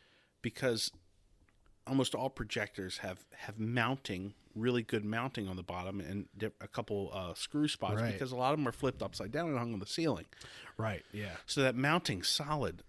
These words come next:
Speaker 1: So at one point I was thinking you could, you could spin the top lid of it and have the projector come up, boop, and then it's sitting
Speaker 2: Right.
Speaker 1: flat on the top of the
Speaker 2: Yeah.
Speaker 1: thing.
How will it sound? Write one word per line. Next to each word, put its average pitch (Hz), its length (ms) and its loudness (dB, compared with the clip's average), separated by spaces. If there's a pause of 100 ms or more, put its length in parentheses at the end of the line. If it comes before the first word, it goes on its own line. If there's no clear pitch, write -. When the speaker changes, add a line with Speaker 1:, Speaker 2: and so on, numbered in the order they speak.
Speaker 1:
So 104 520 2 (1400)
at - 220 -4
one 165 260 6
point 104 260 -2
I 104 80 -2
was 104 120 -2
thinking 107 360 0
you 101 80 -2
could, 95 240 -4 (240)
you 104 100 -4
could 95 180 -4
spin 120 640 4
the 101 120 -2
top - 400 0
lid 101 500 2 (180)
of 95 260 -2
it - 120 -10 (380)
and 95 140 -4
have 98 340 -2
the 92 80 -6
projector 98 500 -4
come 87 260 -8
up, 92 320 -8
boop, 202 240 4 (920)
and 110 140 -2
then 107 80 0
it's - 180 -2
sitting 104 260 2
Speaker 2:
Right. 101 80 -4
Speaker 1:
flat 98 460 2 (1200)
on 110 200 0
the 98 80 0
top 110 320 2
of 95 120 -4
the 95 60 -4
Speaker 2:
Yeah. - 40 -8
Speaker 1:
thing. 98 360 -2